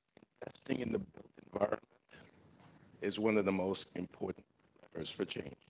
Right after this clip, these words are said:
Thank you. That our challenge is not just to build back, but to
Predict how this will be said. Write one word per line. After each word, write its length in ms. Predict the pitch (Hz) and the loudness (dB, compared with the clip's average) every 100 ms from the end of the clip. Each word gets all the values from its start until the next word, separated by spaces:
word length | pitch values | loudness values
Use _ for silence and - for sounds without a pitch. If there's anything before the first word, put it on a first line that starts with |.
| _ - - - - - - - - - - - - - - - - - - - | _ -20 -20 -20 -20 -20 -20 -20 -20 -20 -20 -20 4 4 4 -14 -18 -18 0 6
Thank 180 | 95 | 8
you. 120 | 76 - - - - - - - - _ _ _ _ _ _ - | 8 4 -2 -10 -12 -14 -10 -10 -10 _ _ _ _ _ _ 8
That 520 | 101 101 95 95 90 - - - - - - | 10 12 12 10 8 -4 -18 -20 -20 -20 4
our 240 | 104 113 127 | 10 12 10
challenge 680 | 127 131 104 107 117 139 - - | 8 8 10 10 8 6 2 -8
is 460 | - 101 90 - - - - - | -4 -4 -4 -10 -16 -20 -20 2
not 220 | 104 110 | 6 8
just 300 | 107 101 - | 8 4 2
to 60 | |
build 320 | 101 90 92 85 | 4 10 10 10
back, 400 | 82 90 - - - _ _ _ _ | 4 2 -4 -16 -20 _ _ _ _
but 140 | 92 | -20
to 60 | - | -20